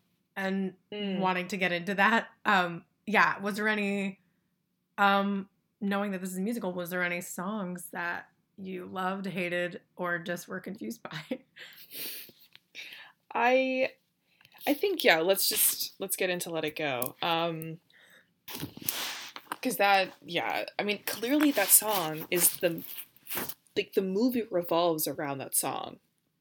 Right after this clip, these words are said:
Speaker 1: Yeah.
Speaker 2: Even just from what you said earlier about them literally rewriting the movie because of it. So I think that speaks to its power and impact.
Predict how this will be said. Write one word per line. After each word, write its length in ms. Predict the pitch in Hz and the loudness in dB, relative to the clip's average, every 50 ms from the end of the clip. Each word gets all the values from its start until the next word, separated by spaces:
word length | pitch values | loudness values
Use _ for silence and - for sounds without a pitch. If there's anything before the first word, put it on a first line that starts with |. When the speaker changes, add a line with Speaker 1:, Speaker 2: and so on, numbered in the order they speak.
| _ _ _ _ _ _ _ - | _ _ _ _ _ _ _ -8
Speaker 1:
Yeah. 240 | 185 185 165 - - - _ _ _ _ _ _ _ _ _ _ _ _ _ _ _ _ _ _ _ _ _ _ _ _ _ _ - | -6 -4 -4 -6 -8 -16 _ _ _ _ _ _ _ _ _ _ _ _ _ _ _ _ _ _ _ _ _ _ _ _ _ _ -8
Speaker 2:
Even 240 | 196 190 185 214 214 | -6 -2 0 0 0
just 180 | 185 185 - - | 2 0 0 0
from 100 | 185 180 | 0 -2
what 100 | 175 165 | -2 -2
you 100 | - 185 | -2 -2
said 220 | 175 - - 165 - | -2 -2 0 0 2
earlier 400 | 151 160 170 175 165 143 131 135 | 2 4 4 4 4 2 0 -2
about 320 | 131 - 147 139 131 - | -4 -4 -4 -4 -4 -2
them 240 | - 156 147 143 135 | -2 -2 -2 -2 2
literally 420 | 147 160 160 170 165 160 156 151 | 2 2 2 4 2 4 4 2
rewriting 560 | 147 156 156 147 139 143 143 147 151 147 151 147 | 4 4 2 2 2 4 4 4 4 2 0 -2
the 100 | 143 139 | -4 -4
movie 400 | 135 135 151 165 165 156 147 139 | 0 2 4 4 6 6 2 0
because 420 | - 139 135 - - 180 156 147 | 0 -4 -8 -6 -4 -4 -2 -2
of 100 | 147 135 | -2 -4
it. 280 | 127 127 127 - - _ _ _ _ _ _ _ _ _ _ _ | -6 -6 -6 -8 -8 _ _ _ _ _ _ _ _ _ _ _
So 180 | - - - 160 | -10 -4 -2 -2
I 60 | 147 | 0
think 120 | 170 165 - | 0 0 -2
that 140 | - - | -2 -2
speaks 340 | - - - 180 156 - - - | -2 -2 -2 -4 -2 -2 -2 -2
to 100 | - - | -2 -4
its 180 | - - - - _ - | -4 -6 -6 -8 _ -14
power 340 | - - 160 156 156 143 | -12 -6 -2 -2 0 0
and 100 | 131 - | -2 -4
impact. 720 | - 131 131 156 - - - - - 156 - - - - | -6 -6 -8 -8 -10 -10 -10 -10 -10 -10 -10 -10 -10 -10